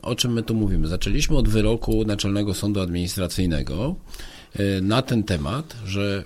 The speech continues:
nie można pobierać opłat, y, wtedy, kiedy miejsca parkingowe, te płatne miejsca parkingowe, tam, gdzie są te parkometry,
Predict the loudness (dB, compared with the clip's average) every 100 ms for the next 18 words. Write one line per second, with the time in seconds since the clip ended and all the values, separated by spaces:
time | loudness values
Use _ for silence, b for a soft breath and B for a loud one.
0 | -6 -2 2 2 2 -2 -2 0 0 0
1 | -2 -4 -4 -6 -6 -10 -18 -10 -6 -4
2 | -2 -4 -4 -6 -4 -2 -2 -4 -4 -2
3 | -4 -4 B B B -2 0 2 0 -2
4 | -2 -4 -2 0 0 -2 -2 -4 -6 -8
5 | -6 -4 -2 -2 -2 -2 -4 -6 -6 -4
6 | -2 -2 -2 -2 -2 -6 B B B -8
7 | -2 -2 -2 -4 -4 -4 -4 -4 -4 -4
8 | -4 -4 -4